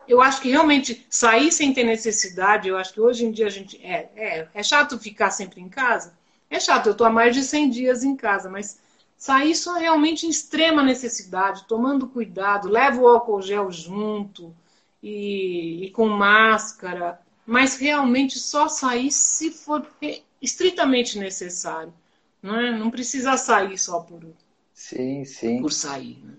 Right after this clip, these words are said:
Speaker 2: E,
Speaker 1: Uhum.
Speaker 2: e é isso aí. E quem ainda não segue a dona Lília, eu vou falar pra vocês que tem, vou deixar todos os links aqui do TikTok, do Instagram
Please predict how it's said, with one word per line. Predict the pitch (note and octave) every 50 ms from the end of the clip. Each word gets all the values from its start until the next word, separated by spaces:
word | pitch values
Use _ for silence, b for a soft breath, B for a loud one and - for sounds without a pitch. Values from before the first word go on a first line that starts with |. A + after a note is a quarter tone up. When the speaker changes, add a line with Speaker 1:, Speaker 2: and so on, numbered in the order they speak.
| _ _ _ _ _ _ _
Speaker 2:
E, | - C4 C#4+ D3 D#3 D#3 D#4+ -
Speaker 1:
Uhum. | - - - - - - -
Speaker 2:
e | F3 F3 F3+
é | F3+
isso | G3 F#3+ - A3+
aí. | A3 G#3+ G#3+ G#3+ - -
E | G#3 G3+ G3
quem | - - A3+ B3+ C#4+ D4+ C#4
ainda | G#3+ F#3 F3+ G3 G3+ F#3 E3+ D#3+
não | D#3 D#3+ E3 D#3+
segue | - - - - - C3+ C#3+ F3 F#3+ F#3 E3+ D3+ C3 A2 G#2 A2 G#2+
a | G#2+
dona | G#2+ A2+ A2 G#2+ G#2+ G2
Lília, | G2 G2 G2 G#2 A2+ B2 B2 - A2 G2 F#2+ F2+ b b b b b b _
eu | A2 A2+
vou | B2+
falar | - - C3+ A#2+ A#2 B2+ B2
pra | - C3+
vocês | B2 A#2 A2+ - - A#2 A2 -
que | - -
tem, | C#3+ D#3 F3 -
vou | - - C#3 D#3+
deixar | E3+ E3 - D#3+
todos | - G#3+ A#3 B3 C4
os | A3 E3+
links | C3 C#3 D#3 D3+ - -
aqui | - - - - F#2+
do | G2 G2+
TikTok, | - - - - A#3 - _ - G#2+ G#2+ A#2 B2+ - - - _ _ _ b b b b b b _
do | A2 C#3
Instagram | F#3+ - - - - - C#3 A2+ G#2+ G#2+ G#2+ A#2 C#3+ F3+